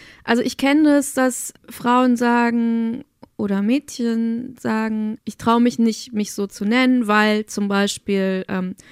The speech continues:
ich weiß gar nicht, wie das alles angefangen hat mit Feminismus. Ich weiß gar nicht, ich hab nicht so viel gelesen und ich schmink mich auch gerne und ich mach mich auch gerne schön und so.“ Ähm, und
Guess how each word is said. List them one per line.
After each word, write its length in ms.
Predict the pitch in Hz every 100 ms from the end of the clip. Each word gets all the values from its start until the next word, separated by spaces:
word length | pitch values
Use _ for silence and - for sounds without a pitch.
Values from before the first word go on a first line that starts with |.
| - _ _ _ -
ich 180 | -
weiß 380 | 202 214 220 -
gar 260 | - 208 208
nicht, 500 | 208 208 202 - - _ -
wie 80 | 196
das 200 | 185 -
alles 240 | 208 -
angefangen 580 | 233 254 247 240 220 214
hat 120 | 214
mit 180 | 214 -
Feminismus. 880 | 202 202 202 202 208 202 202 196 -
Ich 140 | -
weiß 260 | - 196 190
gar 140 | -
nicht, 80 | 190
ich 40 | 190
hab 100 | 202
nicht 100 | 190
so 100 | 196
viel 180 | 202
gelesen 920 | - 214 254 262 254 233 233 226 226 226 - - - _
und 160 | 190
ich 120 | 226 -
schmink 280 | 285 330
mich 220 | - 254 -
auch 200 | 233 -
gerne 800 | 254 240 233 233 226 226 226 220
und 180 | 214 196
ich 120 | 190
mach 120 | 208
mich 240 | 190 196 202
auch 100 | -
gerne 280 | 214 208 240
schön 600 | - 302 285 277 269 262
und 240 | 226 214
so.“ 480 | 214 226 226 220 214 - - - _ _
Ähm, 560 | - 247 247 240 240 233 - _ _ _
und 720 | - 247 247 247 240 240 -